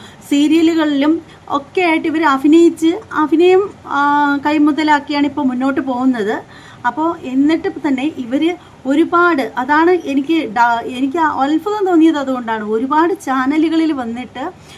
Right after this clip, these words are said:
മോഹൻലാലിൻ്റെ ഫോട്ടോ കാണിച്ചിട്ടാണ് ഇവർ സംസാരിക്കുന്നത്. ഈ വ്യക്തി എൻ്റെ വീട്ടിൽ നിന്നും വലിയ വലിയ കാരിയറുകളിലൊക്കെ നിറയെ ഭക്ഷണം കൊണ്ടുപോയിട്ടുണ്ടായിരുന്നു. മമ്മൂട്ടിയും വന്ന് കഴിച്ചിട്ടുണ്ട് ഒരുപാട്, മമ്മൂട്ടിയും കൊണ്ടുപോയിട്ടുണ്ട്. പക്ഷേ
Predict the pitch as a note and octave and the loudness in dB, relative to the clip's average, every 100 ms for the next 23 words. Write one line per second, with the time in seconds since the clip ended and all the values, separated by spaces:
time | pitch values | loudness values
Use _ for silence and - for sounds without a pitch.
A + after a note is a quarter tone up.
0 | - A#3+ C4+ D4 E4 E4+ E4+ E4+ F4 - | -14 -6 -2 0 2 2 2 2 0 -6
1 | B3+ C#4+ C#4+ F#4+ E4+ D4+ D4 C#4 B3+ B3 | -6 -6 -4 -2 0 0 -2 -4 -6 -6
2 | A3+ A3 A#3 G#3 A#3 G#3 G#3+ G3+ F#3+ F#3+ | -6 -6 -6 -6 -6 -6 -6 -8 -8 -10
3 | - - - - - D4+ E4+ E4 - E4+ | -16 -20 -20 -14 0 2 2 0 -4 -2
4 | C#4+ C#4+ D4 C4+ C#4+ D4+ C4 B3 B3+ B3 | 0 0 -2 -4 -2 -2 -2 -4 -6 -4
5 | C4 E4+ D4+ D#4 D4 A#3+ A3+ A#3+ C4+ C#4+ | -4 0 0 0 -2 -4 -4 -4 -2 -2
6 | C#4+ C4+ A#3+ A3+ C4 A3 A3 G#3+ B3+ C#4+ | -2 -2 -4 -4 -6 -6 -8 -8 -8 -6
7 | G#3+ - D4+ C#4+ A#3 A#3 A3 G#3 G3 F#3+ | -6 -2 0 0 -2 -4 -4 -6 -4 -6
8 | G3+ D#4 - - - - - - D4 D#4 | -6 -8 -10 -20 -20 -20 -14 -2 0 2
9 | F4+ E4+ G4 F#4+ D4+ D4+ D#4+ C4 B3+ D#4 | 0 0 2 2 2 0 -2 -4 -4 -4
10 | D#4+ B3+ C4 C4+ A3+ B3+ B3 A3+ B3 - | -4 -4 -4 -2 -4 0 0 0 -6 -10
11 | - - - D4 D#4 F4+ D#4 F#4+ G4 D#4 | -20 -10 0 2 4 2 2 2 4 4
12 | C#4 E4 C4+ A#3+ A3 A3 B3 - - C#4 | 2 0 -4 -6 -6 -6 -6 -8 -8 -8
13 | - F4+ | -4 -2